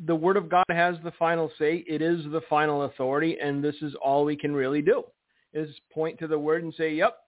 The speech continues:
that's what the book says." Uh, but yeah, I, I'm looking out the window, still no mushroom clouds, even though, uh,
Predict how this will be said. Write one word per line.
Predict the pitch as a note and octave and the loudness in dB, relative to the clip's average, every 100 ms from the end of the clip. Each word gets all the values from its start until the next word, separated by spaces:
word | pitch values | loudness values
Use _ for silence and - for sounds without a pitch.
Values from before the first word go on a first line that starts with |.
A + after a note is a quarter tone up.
| _ - | _ -8
that's | C#3+ D3+ | -6 -6
what | F3 E3+ | -10 -10
the | F#3 | -4
book | A3+ A3+ | -4 -4
says." | C#4 D#4 E2 - _ _ _ _ _ _ - | -2 -2 -2 -12 _ _ _ _ _ _ -2
Uh, | C#3+ D3 C#3+ C#3+ F3+ | 0 2 2 0 -2
but | G#3+ | -4
yeah, | D#4 D4+ D3 - | -2 0 0 0
I, | F3+ F3+ E3 | -2 0 0
I'm | E3+ F3 G3+ | 0 0 -2
looking | B3 A#3 | -2 0
out | A#3 A#3+ | -2 -2
the | A3 | -4
window, | G#3 G#3 G#3 G3+ - | -2 -2 -4 -4 -4
still | F#3 G3 | 0 2
no | G3+ G#3 | 2 2
mushroom | F#3+ G3+ G3+ F#3 E3+ | 2 0 0 -6 -6
clouds, | - D3 C#3+ F#3 F3 | 0 4 4 2 0
even | D#3+ E3+ E3+ | 0 0 2
though, | E3 D#3+ D#3+ D#3 D3+ - | 4 6 6 6 4 2
uh, | D3 | 0